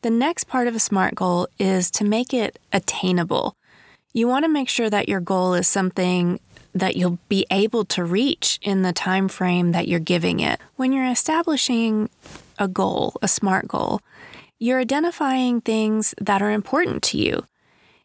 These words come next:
And when your goal is important to you, then you know that there are some skills that you might need to acquire to reach that goal,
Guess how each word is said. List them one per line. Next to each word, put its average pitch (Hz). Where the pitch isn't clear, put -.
And 240
when 254
your 262
goal 285
is 330
important 247
to -
you, 285
then 247
you 254
know 269
that 262
there 254
are 302
some 277
skills 208
that 208
you 220
might 214
need 208
to 202
acquire 190
to -
reach 190
that -
goal, 190